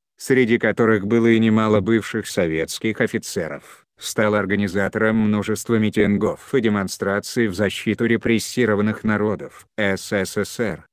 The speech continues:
в которых приняли участие тысячи человек по всем Соединённым Штатам, от границы с Мексикой до Канады. Жизнь семьи Гугаевых в С Ш А постепенно наладилась, повзрослели дети.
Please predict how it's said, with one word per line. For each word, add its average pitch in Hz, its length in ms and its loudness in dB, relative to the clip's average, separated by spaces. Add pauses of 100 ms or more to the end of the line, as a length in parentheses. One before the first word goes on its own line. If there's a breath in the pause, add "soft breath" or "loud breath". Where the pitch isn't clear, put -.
(140)
в - 80 -20
которых - 520 2
приняли 131 400 2
участие 113 680 0
тысячи 117 480 -2
человек 98 560 0
по 104 160 0
всем 104 400 2
Соединённым 104 720 0
Штатам, 85 640 -6 (200)
от 110 220 0
границы 95 640 -4
с - 120 -10
Мексикой 110 640 0
до 107 160 2
Канады. 85 520 -4 (360)
Жизнь 104 580 2
семьи 98 440 0
Гугаевых 110 640 0
в - 40 -14
С 104 180 2
Ш 90 380 -2
А 110 60 -2
постепенно 101 760 2
наладилась, 98 800 0 (200)
повзрослели 104 880 4
дети. 87 520 -8